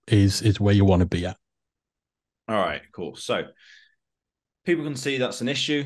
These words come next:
Speaker 2: They need to be figuring out how to get people to stick around. Obviously, if you increase the amount of time people stick around, it suggests that they are having a better experience and getting more value out of what you're doing. And you get to make more money from each person, and you might even get more referrals from those happy customers who are sticking around for longer.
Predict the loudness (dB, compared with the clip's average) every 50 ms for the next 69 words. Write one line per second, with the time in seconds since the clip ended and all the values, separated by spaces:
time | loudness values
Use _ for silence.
0 | -8 -10 _ -6 -6 -2 0 0 0 0 -2 -4 -6 -6 -8 -8 -6 -6 -6 -4
1 | -4 -2 -2 -2 -2 -2 -4 -6 -6 -6 -10 -10 -12 -12 -14 -14 -14 -12 -6 -4
2 | -2 -2 -2 -2 -4 -8 -8 -10 -8 -6 -4 -4 -4 -6 -10 -10 -10 -10 -12 -8
3 | -6 -6 -6 -6 -8 -10 -10 -10 -10 -10 -10 -8 -8 -8 -8 -10 -14 -16 -16 -16
4 | -12 -6 -4 -2 -2 -2 -2 -4 -6 -8 -14 _ _ _ _ -10 -10 -10 -10 -14
5 | -16 -16 -16 _ _ _ _ _ _ _ _ -16 -12 -12 -10 -6 -4 -2 -2 -2
6 | -2 -4 -8 -10 -10 _ -8 -8 -6 -6 -6 -4 -4 -2 -2 -2 -2 -2 -2 -4
7 | -6 -8 _ -20 -12 -10 -10 -8 -8 -10 -8 -8 -10 -10 -8 -12 -12 -12 -6 -4
8 | -4 -2 -2 -4 -6 -8 -10 -10 -10 -10 -10 -10 -10 -12 -10 -8 -6 -6 -6 -4
9 | -4 -6 -6 -6 -8 -12 -14 -8 -4 -4 -2 -2 -4 -6 -10 -20 -20 _ _ _
10 | _ _ -6 -6 -6 -6 -8 -10 -8 -4 -4 -4 -2 -4 -6 -6 -8 -10 -8 -8
11 | -8 -6 -6 -4 -4 -4 -6 -8 -10 -10 -10 -10 -10 -6 -6 -6 -4 -4 -6 -6
12 | -6 -6 -8 -10 -12 -12 -10 -8 -6 -4 -2 -4 -4 -4 -6 -8 -8 -6 -6 -6
13 | -6 -6 -8 -8 -8 -10 -6 -4 -2 -2 0 -2 -4 -6 -8 -12 -12 -10 -8 -6
14 | -4 -4 -6 -6 -8 -12 -12 -12 -12 -12 -10 -12 -10 -10 -10 -12 -10 -10 -12 -12
15 | -12 -12 -14 -14 -14 -12 -10 -10 -10 -10 -12 _ -14 -14 -14 -12 -12 -12 -14 -14